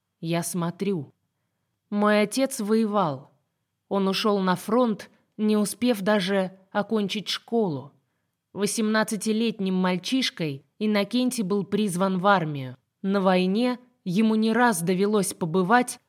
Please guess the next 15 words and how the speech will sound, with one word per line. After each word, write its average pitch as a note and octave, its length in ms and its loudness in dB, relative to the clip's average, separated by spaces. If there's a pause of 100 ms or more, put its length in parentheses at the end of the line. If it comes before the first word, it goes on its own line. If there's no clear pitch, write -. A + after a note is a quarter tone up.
в F3 100 -2
очень G#3+ 360 0
страшных A3 720 0
перипетиях, G#3 920 -2 (180)
но F#3 200 0
судьба F#3 420 2
хранила G#3 600 0
его C#3+ 420 -6 (400)
и F#3+ 80 -4
оставила F3+ 720 0
жить. D3+ 500 -8 (800)
На F#3 160 0
фронте A#3 500 2
папа G#3+ 300 2
находился F#3+ 840 0